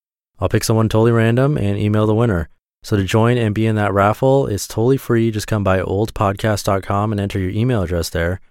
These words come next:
Or you can join really quickly by texting the word optimal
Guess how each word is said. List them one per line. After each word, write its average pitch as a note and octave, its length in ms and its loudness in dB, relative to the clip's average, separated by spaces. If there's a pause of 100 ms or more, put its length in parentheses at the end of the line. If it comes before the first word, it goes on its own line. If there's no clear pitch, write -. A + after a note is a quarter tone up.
(260)
Or G#2 80 -6
you F#2+ 60 -4
can G2 80 0
join G#2 160 2
really B2+ 240 2
quickly C#3 340 -2
by A#2+ 180 0
texting B2 440 -4
the A#2 100 -2
word A2 260 0
optimal G2+ 580 -4